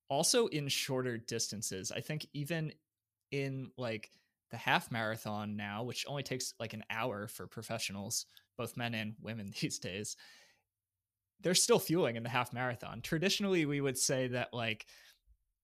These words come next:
it usually takes about ninety minutes or so of endurance exercise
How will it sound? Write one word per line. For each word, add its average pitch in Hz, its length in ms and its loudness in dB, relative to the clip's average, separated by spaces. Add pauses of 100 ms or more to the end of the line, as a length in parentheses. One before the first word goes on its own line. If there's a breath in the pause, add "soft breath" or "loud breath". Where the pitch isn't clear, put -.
(220)
it 165 60 -14
usually 208 400 6
takes 160 300 4
about 147 180 2
ninety 120 440 0
minutes 113 520 -2
or 127 80 -2
so 135 680 4 (300)
of 123 140 -4
endurance 113 380 -4
exercise 131 840 0